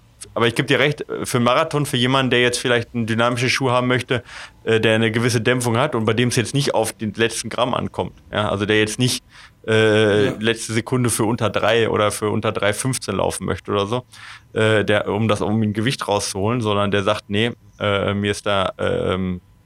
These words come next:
Speaker 1: wichtiger halt auch ein bisschen mehr Dämpfung zu haben, um nicht da einzubrechen, weil die Muskeln zu viel Schü-, Erschütterung kriegen oder was weiß ich. Dafür ist der super Schuh. Also ich,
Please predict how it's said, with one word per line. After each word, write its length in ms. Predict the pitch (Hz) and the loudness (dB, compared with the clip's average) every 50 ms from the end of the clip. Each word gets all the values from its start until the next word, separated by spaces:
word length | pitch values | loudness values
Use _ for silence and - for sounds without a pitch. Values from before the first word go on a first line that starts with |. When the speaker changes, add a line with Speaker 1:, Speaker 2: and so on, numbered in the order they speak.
| _ - | _ -10
Speaker 1:
wichtiger 480 | 98 107 123 120 - - 113 110 107 107 | -4 -2 -2 -2 -2 0 2 2 2 4
halt 200 | 110 110 110 - | 2 2 2 0
auch 200 | 85 98 95 98 | 0 -2 -2 -4
ein 460 | 98 95 92 - _ - 87 95 98 | -10 -14 -20 -20 _ -14 -12 -8 -6
bisschen 340 | 98 107 - - 110 104 104 | -6 -6 -4 -2 -2 0 0
mehr 420 | 104 107 104 104 101 98 - - | 2 2 2 2 2 2 0 -2
Dämpfung 380 | 98 98 113 113 - 113 107 - | 0 0 -2 0 0 -2 -2 -2
zu 100 | - 98 | 0 2
haben, 200 | 95 101 104 104 | 2 2 2 2
um 100 | 101 101 | 2 2
nicht 200 | 101 98 92 - | 0 0 0 0
da 120 | 98 92 | 0 0
einzubrechen, 640 | 90 104 113 - - 95 - - 95 95 104 104 95 | 2 0 0 -2 -6 -8 -6 -8 -8 -6 -6 -4 -2
weil 180 | 95 92 92 92 | 0 0 0 0
die 120 | 98 95 | 0 0
Muskeln 380 | 98 107 113 - - - 98 - | 0 0 0 0 -2 -4 -4 -2
zu 140 | - 107 | -2 -4
viel 140 | 95 - 101 | -2 0 0
Schü-, 180 | 92 - - 107 | 0 0 0 0
Erschütterung 360 | - 98 117 113 107 104 104 | 2 2 2 2 2 2 2
kriegen 200 | - - 117 107 | 2 0 0 2
oder 140 | 104 98 101 | 2 2 0
was 140 | 98 87 104 | 0 0 0
weiß 80 | 110 | 0
ich. 100 | 123 117 - - - - - - - - - - _ | -2 -2 -4 -6 -6 -6 -6 -6 -8 -10 -14 -10 _
Dafür 320 | - 98 - - 113 107 | -4 -2 0 2 2 2
ist 140 | 104 107 - | 2 2 2
der 120 | 107 101 | 2 2
super 440 | - - - - 92 - 113 - 110 | 2 -2 -4 -2 -2 -2 0 0 0
Schuh. 280 | 104 - - 107 98 - | 0 0 0 0 0 2
Also 200 | - 104 110 117 | 2 2 4 2
ich, 220 | 117 113 - - | 2 0 -2 -6